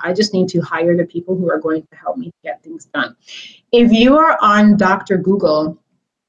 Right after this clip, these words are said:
Doctor Google is going to give you the information,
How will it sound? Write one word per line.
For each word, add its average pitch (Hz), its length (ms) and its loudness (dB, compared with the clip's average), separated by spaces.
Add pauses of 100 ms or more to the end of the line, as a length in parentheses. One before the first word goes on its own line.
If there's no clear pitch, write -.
(300)
Doctor 208 360 2
Google 240 280 4
is 196 140 2
going 190 260 2
to 202 80 2
give 190 200 -2
you 196 80 -2
the 170 220 -4
information, 202 1080 0